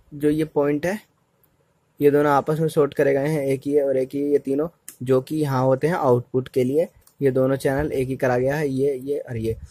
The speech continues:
आप sorting कर सकते हैं, line से करनी है इसकी, जिस तरीके से तार है line से। और ये तीन point खाली छोड़ रहे हैं जो कि input होता है ये,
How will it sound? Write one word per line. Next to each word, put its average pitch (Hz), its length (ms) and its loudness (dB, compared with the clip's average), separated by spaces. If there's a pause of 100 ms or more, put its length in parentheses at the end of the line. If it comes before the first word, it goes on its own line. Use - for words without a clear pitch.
(260)
आप 123 100 0
sorting 135 300 -2
कर 135 80 0
सकते 139 220 -8
हैं, 151 80 0
line 135 280 0
से 143 120 -2
करनी 127 280 -2
है 143 60 -2
इसकी, 180 260 -8 (300)
जिस 123 180 -6
तरीके 127 240 -2
से 135 140 -6
तार 123 220 -4
है 139 80 -4
line 131 260 -4
से। 165 180 -12 (400)
और 131 80 -4
ये 139 140 0
तीन 135 220 -4
point 151 340 -2
खाली 127 240 -2
छोड़ 123 200 0
रहे 135 100 0
हैं 143 80 -2
जो 143 100 4
कि 165 120 -6
input 127 400 0
होता 107 220 -4
है 104 120 -10
ये, 110 100 -16